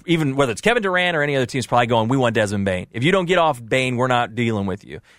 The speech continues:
Like with the Cardinals, it's probably like, "You gotta give us a Nolan Gorman, who's, like, the hot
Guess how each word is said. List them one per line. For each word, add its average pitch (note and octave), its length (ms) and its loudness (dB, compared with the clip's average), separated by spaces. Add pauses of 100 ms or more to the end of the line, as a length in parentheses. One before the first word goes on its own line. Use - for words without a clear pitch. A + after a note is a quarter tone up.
(140)
Like C3+ 180 2
with B2 120 -4
the B2 40 -4
Cardinals, G3 480 0
it's C3 120 -10
probably C3 300 2
like, A2+ 280 0 (340)
"You C3 140 0
gotta D#3 220 4
give C#3 240 0
us C3 240 -2
a A#2+ 100 0
Nolan B2+ 400 2
Gorman, G2+ 460 0 (180)
who's, B2+ 300 0
like, A2+ 240 2
the G#2 160 2
hot C3+ 540 2